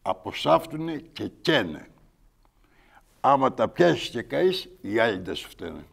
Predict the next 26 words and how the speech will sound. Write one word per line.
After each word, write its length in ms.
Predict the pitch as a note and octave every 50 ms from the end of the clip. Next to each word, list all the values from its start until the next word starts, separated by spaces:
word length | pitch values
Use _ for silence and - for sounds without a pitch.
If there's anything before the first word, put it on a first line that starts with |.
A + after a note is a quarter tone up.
| _ _
Σαν 320 | - - D3 D3+ D3+ D#3+
είμαι 240 | F#3+ G3 F3+ F3 E3
με 160 | D#3 D3+ D3+
το 140 | - - C#3+
λόγο 320 | C#3+ D3 D#3 D3+ C3 B2+
σου, 200 | A#2 - - A#2+
παλιά 340 | - C3 B2 B2 B2+ C#3+ C#3
μου 140 | B2+ A#2+ A2+
φιλενάδα, 640 | - B2 B2 B2 C3 D3 F3 F3+ F3+ F#3 F3 - - - _ _ _ _ _ _ _ _ _ - -
με 280 | - A#2 B2+ C3+ D3+ D#3+
ένα 260 | D#3 C#3 C3+ B2 G#2+ G2
σταφύλι 920 | - - - - - B2+ A2 - - D3 C#3 B2 G#2+ F#2 F2 D#2 D2 - _ _ _ _ _ _ _ _ _ _ _ _ _
εφτάρογο 920 | - - - - - B2+ A2+ A2+ A2 G#2+ F#2+ F2 F#2 A#2+ C3 B2 B2+ - - _ _ _ -
βγάνω 460 | - - F2 G2+ G#2 G2 F#2 E2 D#2
την 180 | - - F2
εβδομάδα. 500 | E2 D#2+ D#2+ E2+ D#2+ E2 D#2+ D#2+ D#2 - - - - _ _ _ _ _ _ _ _ _ _ _ _ _ _
Ωραίο 460 | - A2+ A#2 A#2 A2+ C#3+ D#3 C#3+ B2
που 260 | A2+ - - - D#3 D#3
είναι 140 | C3 A#2+
να 120 | A#2 A2 G#2+
αγαπάς, 540 | G2 G2 G2+ - - A2 F#2+ - - - - - _ _ _ _ _
μα 260 | - G2+ A2 A#2 A#2+
να 200 | C3 D3+ D3+ D3+
νογείς 420 | C#3+ C3+ C3 A2+ A#2+ E3 F3 E3+
στα 180 | - - C3 A#2
ξένα. 480 | - - E3 D#3+ C3+ A2 F#2 E2+ D2